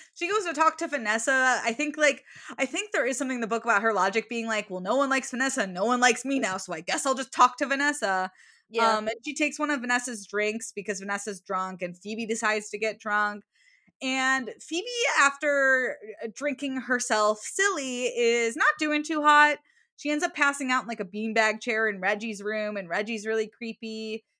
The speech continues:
Speaker 1: She goes back
Speaker 2: Yeah.
Speaker 1: outside and then, uh, runs into Jules, and Jules says that Monica likes Knox, so now Phoebe's insecure about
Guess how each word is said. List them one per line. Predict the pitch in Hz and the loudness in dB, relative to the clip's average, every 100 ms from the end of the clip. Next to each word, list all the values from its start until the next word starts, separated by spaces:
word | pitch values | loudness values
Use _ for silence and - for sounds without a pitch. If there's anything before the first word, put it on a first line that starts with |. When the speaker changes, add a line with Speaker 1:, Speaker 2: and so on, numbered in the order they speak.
| - | -12
Speaker 1:
She | 233 | -4
goes | 226 208 | -2 2
back | 214 208 | 2 2
Speaker 2:
Yeah. | 214 | 0
Speaker 1:
outside | 214 - - 330 311 302 302 302 294 285 - - - | -2 -4 0 4 6 6 6 6 4 2 -10 -20 -8
and | 226 233 | -2 2
then, | 226 220 220 | 2 2 0
uh, | 220 226 208 | -2 0 0
runs | 226 247 233 | 0 -2 -2
into | 233 | -4
Jules, | 214 220 240 240 | -4 -4 -2 -2
and | 220 185 | -2 -6
Jules | 247 233 | -8 -8
says | 247 233 | -8 -8
that | 190 | -4
Monica | 196 226 220 | -4 -2 -2
likes | 208 190 - | -2 -4 -6
Knox, | 208 247 254 254 247 - | 0 4 6 4 0 -6
so | |
now | 202 190 196 | -2 0 -2
Phoebe's | 185 208 190 185 | -6 -12 -12 -12
insecure | 190 175 185 202 185 | -12 -14 -10 -6 -4
about | 175 165 | -4 -6